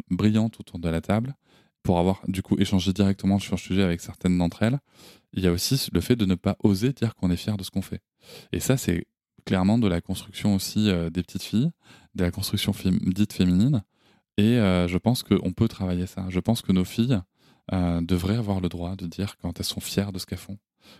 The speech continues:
comme nos garçons, hein, par ailleurs. Euh, je pense que c'est vraiment important. Et, et aujourd'hui, en tout cas, quand, quand j'interroge la communauté et, et que j'entends d'autres personnes en parler,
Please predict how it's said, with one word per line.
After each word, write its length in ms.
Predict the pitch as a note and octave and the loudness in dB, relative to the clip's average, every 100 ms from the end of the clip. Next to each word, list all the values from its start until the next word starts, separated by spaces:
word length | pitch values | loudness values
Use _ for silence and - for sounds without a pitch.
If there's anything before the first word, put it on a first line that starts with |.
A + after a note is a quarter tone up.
| _ | _
comme 160 | G2 | 2
nos 100 | F2+ | 2
garçons, 340 | E2+ F2+ G3 F3 | -2 -2 0 0
hein, 60 | |
par 180 | B2+ F2+ | 0 -4
ailleurs. 300 | E2+ E2 - _ _ - _ - | -6 -6 -10 _ _ -20 _ -2
Euh, 320 | F2+ E2+ E2+ - | 0 2 0 -2
je 120 | F2+ F#2 | -2 0
pense 240 | A2+ B2 | 0 0
que 180 | - F#2 | 0 0
c'est 160 | - | 0
vraiment 260 | F2 F2+ G#2 | -2 2 0
important. 440 | A2+ G2 - F2 - _ | 0 -6 -4 -4 -6 _
Et, 680 | F#2 F2+ F2 E2+ D#2+ F2 F2 | 0 2 2 0 0 0 0
et 60 | - | 2
aujourd'hui, 440 | F#2 F#2 F2+ A2+ | 2 2 2 2
en 80 | C#3 | 0
tout 120 | - | -2
cas, 200 | - G2+ | 0 0
quand, 300 | - F2 E2 | 2 0 0
quand 140 | - F2 | -4 -6
j'interroge 440 | E2+ F#2 F#2+ G2 | -4 0 0 2
la 80 | F2+ | 0
communauté 640 | F2+ F2 F2 E2+ G#2+ A2 - | 2 2 0 0 0 0 0
et, 220 | F2 E2+ _ - - _ | -2 -2 _ -20 -20 _
et 80 | E2+ | -2
que 100 | F#2+ | 2
j'entends 260 | F#2 F2 | 2 2
d'autres 180 | G2 F#2+ | 2 2
personnes 280 | F#2+ - F#2+ | -2 -2 -2
en 60 | F2 | 0
parler, 340 | E2+ F2+ | 0 0